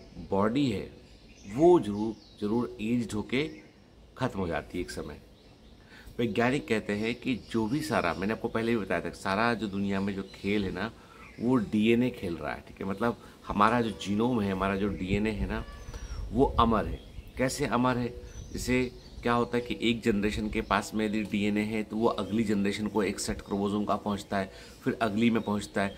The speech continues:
तो वो डीएनए मॉलिक्यूल अपने आप को रेप्लिकेट करता है और generation after generation अपने आप को मेंटेन कर रखता है वो। तो एक प्रकार से डीएनए मॉलिक्यूल अमर हो गया।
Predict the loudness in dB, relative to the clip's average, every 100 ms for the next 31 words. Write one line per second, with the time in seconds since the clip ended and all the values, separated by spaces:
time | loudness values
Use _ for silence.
0 | -14 -16 -2 2 2 4 2 4 2 2
1 | 2 2 0 -2 -2 0 0 2 0 0
2 | 0 -2 -2 0 -2 0 -2 0 0 0
3 | 0 0 2 2 0 -4 -4 -6 -6 -4
4 | 0 2 0 0 -2 -2 -2 -2 0 2
5 | 2 2 -2 -2 -6 -10 -8 -6 -4 -6
6 | -14 -20 -20 -20 -20 -20 -20 -20 -20 -20
7 | -20 -20 -20 -20 -12 -2 -2 0 4 4
8 | 4 0 4 4 4 4 4 2 -2 0
9 | 0 0 -2 -6 -10